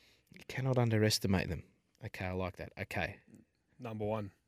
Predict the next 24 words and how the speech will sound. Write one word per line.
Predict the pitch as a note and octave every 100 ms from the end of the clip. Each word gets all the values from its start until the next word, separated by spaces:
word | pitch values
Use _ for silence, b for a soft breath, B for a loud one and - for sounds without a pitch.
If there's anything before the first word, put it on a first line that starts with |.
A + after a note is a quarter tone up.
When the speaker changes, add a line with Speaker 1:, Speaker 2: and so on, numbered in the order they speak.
| _ _ _ _ _ _ _ _ _ _ _ _ _ _ _ _ _ _
Speaker 1:
Do | F2+ E2
I | G#2+
go | C#3+ D3
or | G2+
do | F2+
you | F2
go? | F2 - - _ _
'Cause | F#2 F2
mine's | G2+ F2+
huge. | - D#2 C#2+
Speaker 2:
Okay, | C3 A#2 A2
mine | A2 C3+ C#3+
is | A#2+
way | A#2+ A2+
less | G#2 F#2+
huge, | - G2 -
so | G#2
I'll | G2+
go | G2
first. | - -
Speaker 1:
Okay, | D2 -
all | E2
right, | -
go. | -